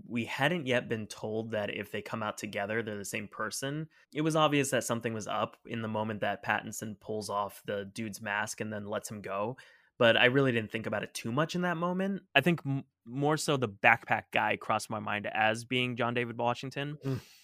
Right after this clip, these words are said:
Speaker 1: but I wasn't surprised when I found out that it was him. Like, it just made sense.
Speaker 2: Yeah.
Speaker 1: Eh, you know, all, all the times in which we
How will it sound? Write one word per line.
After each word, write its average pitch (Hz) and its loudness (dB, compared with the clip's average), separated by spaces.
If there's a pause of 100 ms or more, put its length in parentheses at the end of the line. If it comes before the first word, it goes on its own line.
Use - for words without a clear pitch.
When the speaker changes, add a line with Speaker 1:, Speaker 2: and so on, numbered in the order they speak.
(460)
Speaker 1:
but 147 8
I 143 12
wasn't 143 6
surprised 120 4
when 113 2
I 113 4
found 113 0
out 110 2
that 107 2
it 110 2
was 107 0
him. 117 0
Like, 107 -4
it 110 -2
just 110 -8
made 107 -4
sense. 110 -6 (340)
Speaker 2:
Yeah. 113 -4 (680)
Speaker 1:
Eh, 107 -10
you 143 2
know, 120 4
all, 143 10
all 165 10
the 170 4
times 139 2
in 113 -2
which 113 -2
we 117 0